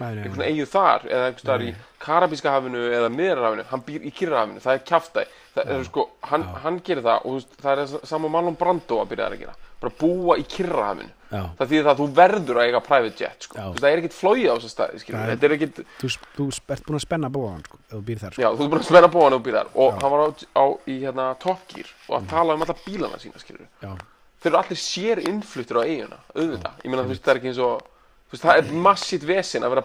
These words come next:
Speaker 2: bílaáhugamaður og búa á private eyju í Kyrrahafinu, skilur.
Speaker 1: Já, já, já, já.
Speaker 2: Þú veist, hann, allir vegir á eyjunni er eitthvað sem hann þarf að leggja, sko.
Speaker 1: Já.
Speaker 2: Hann er bara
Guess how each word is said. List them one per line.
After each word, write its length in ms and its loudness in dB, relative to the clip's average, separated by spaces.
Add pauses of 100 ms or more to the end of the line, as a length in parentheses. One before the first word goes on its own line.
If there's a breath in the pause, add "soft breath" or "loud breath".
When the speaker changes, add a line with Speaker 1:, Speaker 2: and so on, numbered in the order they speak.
Speaker 2:
bílaáhugamaður 960 0
og 160 -8
búa 260 -2
á 80 0
private 680 -6
eyju 400 -6
í 80 -10
Kyrrahafinu, 720 -6
skilur. 160 -8
Speaker 1:
Já, 80 -8
já, 60 -12 (160)
já, 80 -10
já. 180 -10
Speaker 2:
Þú 80 -12
veist, 180 0
hann, 300 2
allir 320 -2
vegir 400 4
á 100 4
eyjunni 380 2
er 180 -4
eitthvað 220 -4
sem 160 -10
hann 200 -6
þarf 200 -2
að 100 2
leggja, 320 -4
sko. 200 -20 (180)
Speaker 1:
Já. 140 -10
Speaker 2:
Hann 240 4
er 80 4
bara 240 2